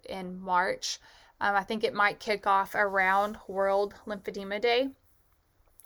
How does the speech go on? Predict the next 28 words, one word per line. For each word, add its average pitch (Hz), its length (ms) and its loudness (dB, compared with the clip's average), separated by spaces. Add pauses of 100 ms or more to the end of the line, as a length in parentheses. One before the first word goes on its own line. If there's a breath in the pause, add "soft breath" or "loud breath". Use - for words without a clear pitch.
(200)
But - 140 6
you 226 140 -6
can 247 200 0
learn 214 240 2
more 202 420 0 (380)
by 190 260 2
checking 208 400 -6
out 196 160 -2
the 202 60 0
website 190 640 2 (440 loud breath)
and 196 560 -2
following 208 440 4
them 202 120 -2
on 202 160 -2
social 196 400 -2
media 196 420 -2
so 208 200 -4
that 190 160 -2
you 196 120 -8
can 196 200 -12
get 202 180 -8
any 196 180 -10
more 196 280 -6
updates 190 500 -8
as 190 220 -4
they 190 160 -6
come 190 280 -10
out. 190 280 0